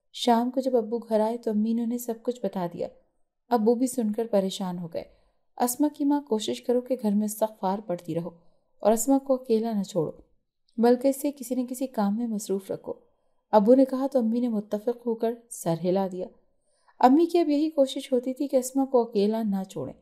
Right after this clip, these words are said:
बल्कि किसी न किसी काम में मसरूफ़ रखें। कुछ दिन बिल्कुल ठीक गुजर गए कि फिर एक दिन जब ये लगने लगा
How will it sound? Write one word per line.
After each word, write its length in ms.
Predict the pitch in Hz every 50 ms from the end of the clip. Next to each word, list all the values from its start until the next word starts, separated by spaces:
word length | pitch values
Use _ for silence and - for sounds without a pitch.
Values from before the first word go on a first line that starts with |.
| _ _ _ _ _ _ _ _ _
बल्कि 280 | 254 262 277 269 320 294
किसी 260 | - 294 262 - 285
न 60 | 285
किसी 260 | 285 - 277 - 285
काम 300 | 269 - 240 214 220 233
में 80 | 247 254
मसरूफ़ 480 | 233 220 208 214 - 185 190 185 - -
रखें। 220 | - - - - - _ _ _ _ _ _ _ _ _ -
कुछ 160 | 339 339 330
दिन 160 | 339 359 339
बिल्कुल 280 | 330 311 311 - 339 330
ठीक 260 | 330 - 311 302 302 -
गुजर 260 | 277 262 277 262 254
गए 220 | 254 262 262 277
कि 100 | 269 269
फिर 200 | 269 - 269 262
एक 220 | 254 247 240 220 208
दिन 200 | 233 247 254 254
जब 200 | - 247 233 233 226
ये 200 | 202 220 226 220
लगने 380 | 202 180 170 185 190 208 220
लगा 260 | 208 180 - - -